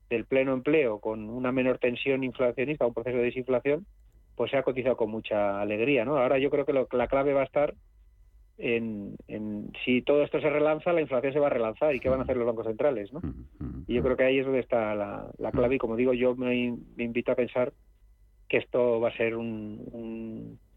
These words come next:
Speaker 1: que van a seguir muy hawkish los bancos centrales y van a mantener los tipos altos mucho tiempo y al final sí que llegará destrucción de empleo
Speaker 2: Ujú.
Speaker 1: y, y, y con ese drenaje de liquidez llegará, llegará un parón, ¿no? Pero
Speaker 2: Ujú.
Speaker 1: vamos a ver cuándo se produce en el tiempo, que desde luego se está retrasando, ¿no? En el,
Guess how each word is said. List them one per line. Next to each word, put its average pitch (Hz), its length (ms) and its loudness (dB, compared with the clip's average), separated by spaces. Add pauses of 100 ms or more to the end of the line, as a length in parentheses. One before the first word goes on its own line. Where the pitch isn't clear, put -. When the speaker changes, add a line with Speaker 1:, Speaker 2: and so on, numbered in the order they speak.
(160)
Speaker 1:
que 131 100 -2
van 135 120 4
a 127 40 -2
seguir 131 220 2
muy 131 160 0
hawkish 110 380 -2
los 107 120 -6
bancos 110 260 -2
centrales 117 460 0 (460)
y 117 100 -2
van 117 140 2
a 120 40 0
mantener 120 320 2
los 113 100 0
tipos 120 260 -2
altos 123 320 0 (140)
mucho 123 320 -4
tiempo 127 220 0
y 127 80 4
al 110 120 0
final 110 440 -2
sí 123 60 -4
que 113 120 0
llegará 110 280 2
destrucción 110 440 -2
de 113 80 -2
empleo 117 460 0 (280)
Speaker 2:
Ujú. - 240 -10
Speaker 1:
y, 107 520 -2 (120)
y, 107 680 0
y 110 40 0
con 113 160 2
ese 113 140 0
drenaje 117 340 0
de 113 120 2
liquidez 117 420 0
llegará, 113 560 0
llegará 120 300 2
un 123 80 -2
parón, 117 360 0
¿no? 156 100 -8
Pero 160 320 -2 (260)
Speaker 2:
Ujú. 65 240 -6 (180)
Speaker 1:
vamos 120 340 0
a 117 60 2
ver 113 200 0
cuándo 110 260 0
se 110 120 -6
produce 113 340 0
en 107 60 -2
el 101 80 -8
tiempo, 135 280 0
que 107 80 -6
desde 110 180 -4
luego 120 200 2
se 117 60 -6
está 131 160 0
retrasando, 117 640 -2
¿no? 139 160 -2
En 113 100 0
el, 104 120 -8